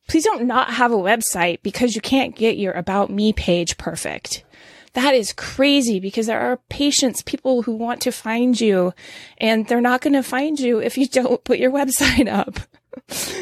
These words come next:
So don't get stuck on perfect. I hope that you have some sort of an outline at this point, because what I'm gonna do and give you today is gonna help you shore up things quite a bit. Okay, so how to attract your patients with your website.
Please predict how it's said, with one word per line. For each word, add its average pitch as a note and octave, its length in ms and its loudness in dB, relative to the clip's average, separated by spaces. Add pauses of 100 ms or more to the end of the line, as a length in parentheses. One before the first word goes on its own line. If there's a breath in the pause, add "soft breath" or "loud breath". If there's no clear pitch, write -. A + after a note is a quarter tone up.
So C#4+ 260 0
don't D4 320 2
get - 160 -2
stuck - 280 0
on A#3 160 -2
perfect. - 680 -4 (400 loud breath)
I - 80 0
hope C#4+ 280 2
that - 120 0
you C#4 140 2
have A3 300 0
some A3 280 -2
sort A#3+ 220 0
of A3+ 80 -8
an G#3 100 -6
outline - 380 -2
at - 100 -8
this - 140 -4
point, D#4 220 -2
because A3 360 0
what A#3 160 -2
I'm D4 140 2
gonna G#3 220 0
do A3+ 300 2
and G#3+ 120 -2
give G3+ 180 -2
you A3 140 0
today B3+ 340 4
is G#3 260 -2
gonna C4+ 160 0
help A3+ 240 -2
you G#3 80 -4
shore G3+ 560 2
up - 280 -6 (340)
things - 380 -4
quite - 240 -6
a - 40 -12
bit. - 220 -4 (1500 loud breath)
Okay, A3+ 300 0
so A3 400 2
how A3+ 160 0
to A3+ 80 4
attract A3+ 340 0
your G#3+ 80 -2
patients - 640 -10 (240)
with G#3+ 220 0
your G#3 200 4
website. - 520 -6